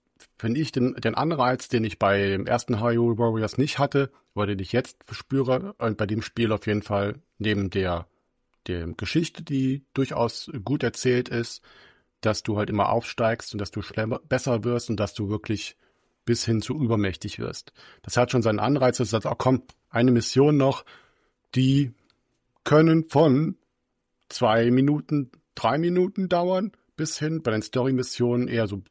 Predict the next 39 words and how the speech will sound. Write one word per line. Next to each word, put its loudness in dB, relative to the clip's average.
um -4
die -2
zwanzig -2
Minuten. -12
Es -6
ist -2
so 2
die, 2
auch -2
so 2
ein 2
bisschen 4
noch 2
eine 8
Runde. 6
Komm, 2
noch 4
eine 4
Runde, 6
noch 6
eine 4
kleine 2
Schlacht. -2
Ach -2
komm, 2
die 2
geht -2
auch 2
noch. 0
Die 0
nehme 4
ich 0
auch 0
noch -4
mit. -4
Hat 0
so -2
einen 2
gewissen -2